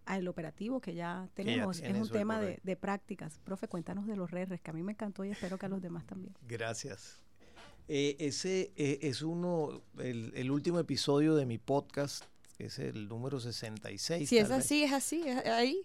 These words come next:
Speaker 3: es,
Speaker 2: Es,
Speaker 3: en ese
Speaker 2: ese,
Speaker 3: episodio.
Speaker 2: ese es el último, el sesenta y siete.
Speaker 3: El último.
Speaker 2: <laughs> Que ahorita sale, que ya está montado, sí.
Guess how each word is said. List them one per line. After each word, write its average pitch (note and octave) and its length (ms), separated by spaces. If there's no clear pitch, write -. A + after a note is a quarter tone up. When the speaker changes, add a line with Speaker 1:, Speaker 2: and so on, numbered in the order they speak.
Speaker 3:
es, A3+ 140
Speaker 2:
Es, C3 100
Speaker 3:
en A#3+ 120
ese B3+ 140
Speaker 2:
ese, D4 160
Speaker 3:
episodio. C4+ 600
Speaker 2:
ese F3+ 280
es F#3+ 40
el F3+ 100
último, C#3 360
el A2+ 80
sesenta G#3+ 340
y A3 100
siete. A3 260
Speaker 3:
El G#3 100
último. F3+ 840
Speaker 2:
<laughs> - 60
Que E3 80
ahorita D3 340
sale, E3 320
que C3 140
ya B2+ 120
está E3 200
montado, D3 500
sí. B2 240